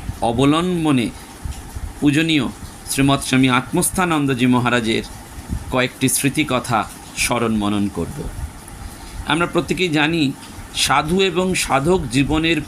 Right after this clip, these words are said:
পুণ্য শ্লোক চিরকালই লোকচক্ষুর অন্তরালে থেকে যায়। যারাই সাধু বা সাধক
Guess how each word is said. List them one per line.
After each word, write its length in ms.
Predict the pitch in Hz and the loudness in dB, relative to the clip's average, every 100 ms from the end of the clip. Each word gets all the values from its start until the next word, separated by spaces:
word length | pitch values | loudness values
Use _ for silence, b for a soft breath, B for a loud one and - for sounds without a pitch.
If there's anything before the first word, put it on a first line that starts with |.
| - | 0
পুণ্য 400 | 156 160 165 160 | 0 2 0 0
শ্লোক 420 | - 143 156 135 - - - - - - - | 0 0 2 0 -6 -10 -10 -10 -12 -8 -2
চিরকালই 720 | - 151 160 143 147 170 135 - - - - | 2 2 0 2 2 4 0 -2 -8 -12 -4
লোকচক্ষুর 960 | - 127 147 160 - - 190 - - 175 - | 2 4 4 2 -4 0 0 0 -2 0 2
অন্তরালে 560 | 123 131 135 123 113 | 2 2 2 2 0
থেকে 260 | 107 107 - - | 0 -2 -4 -6
যায়। 160 | - - - - - - - - - - - - 120 | -8 -10 -14 -16 -16 -18 -18 -16 -14 -12 -12 -4 0
যারাই 560 | 123 139 160 185 135 - - - - | 2 2 4 2 0 -4 -10 -8 -2
সাধু 460 | 143 139 156 202 | 2 2 2 2
বা 140 | 185 185 | 2 2
সাধক 360 | - 135 165 | 2 2 2